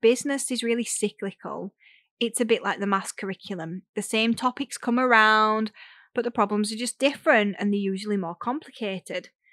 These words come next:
So I've been taking some time to really consider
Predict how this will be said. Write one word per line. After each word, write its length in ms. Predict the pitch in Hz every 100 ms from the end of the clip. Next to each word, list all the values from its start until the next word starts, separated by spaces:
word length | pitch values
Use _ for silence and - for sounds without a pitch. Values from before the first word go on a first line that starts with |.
| _ - - - - _
So 180 | -
I've 160 | 311 359
been 180 | 403 440
taking 340 | 392 370 349
some 140 | - 311
time 300 | - 247 247
to 140 | 226
really 360 | 208 220 247 247
consider 840 | 226 214 - 240 240 214 147 202